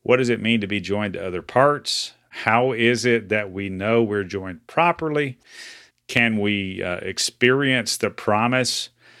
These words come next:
of being built up and encouraged through these relationships? Or perhaps we have a relationship history that undermines our confidence in the potential of relationships. We've all had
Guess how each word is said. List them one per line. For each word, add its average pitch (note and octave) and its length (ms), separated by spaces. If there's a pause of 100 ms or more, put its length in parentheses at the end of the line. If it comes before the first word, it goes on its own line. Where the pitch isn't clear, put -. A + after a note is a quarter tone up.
(300)
of F#2 260
being G#2+ 280
built A2 320
up A2 240
and G2+ 100
encouraged C#3 880 (540)
through E3 220
these E3 180
relationships? D3+ 920 (680)
Or A#2 140
perhaps A#2+ 560
we A2+ 140
have A2 480
a F#2+ 720
relationship G2 560
history A#2 800 (580)
that G2+ 240
undermines A2 960 (100)
our G2 260
confidence B2 1160 (420)
in G2 140
the F#2 100
potential F#2+ 680
of F2+ 140
relationships. F#2 800
We've D#3+ 140
all E3 160
had A2+ 360